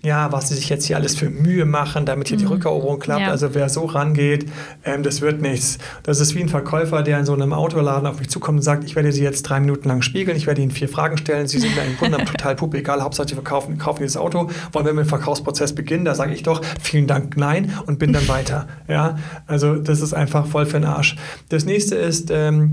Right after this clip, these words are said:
Speaker 1: ein absolutes No-Go, ein absolutes No-Go wirklich, wenn ich mit meinem Partner schreibe, das würde ich noch gerne mitteilen,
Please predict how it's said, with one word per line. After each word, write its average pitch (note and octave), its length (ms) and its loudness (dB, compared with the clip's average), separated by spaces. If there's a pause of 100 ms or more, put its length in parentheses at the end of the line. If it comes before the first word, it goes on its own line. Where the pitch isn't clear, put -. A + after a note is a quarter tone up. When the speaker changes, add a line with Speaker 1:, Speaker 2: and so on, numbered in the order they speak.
(100)
Speaker 1:
ein D3+ 180 -2
absolutes D#3+ 460 0
No-Go, D3 540 2 (220)
ein - 80 -2
absolutes D3+ 260 0
No-Go D3 300 2
wirklich, D#3 320 0
wenn D#3 80 4
ich D#3+ 120 -2
mit D3+ 140 0
meinem C3+ 180 0
Partner C#3+ 360 -2
schreibe, C#3 520 0 (300)
das D3 240 -2
würde C#3+ 100 0
ich C3+ 80 -4
noch C#3+ 120 -6
gerne C#3+ 220 -2
mitteilen, C#3 640 -2